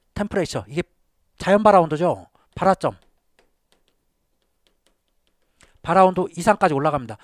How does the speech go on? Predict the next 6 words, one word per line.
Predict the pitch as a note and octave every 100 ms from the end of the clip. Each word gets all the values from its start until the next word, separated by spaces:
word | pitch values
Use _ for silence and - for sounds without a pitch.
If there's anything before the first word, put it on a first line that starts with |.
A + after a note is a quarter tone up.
| _
그러면 | - G#3+ G3+ -
이 | F#3
가스들이 | - A3 - F#3 C3+ B2 - _ _ _ _ _ _ _ _
점화원 | - F#3+ A3+ G3
없이 | E3+ F#3+
지가 | - F3+ G#3 A3+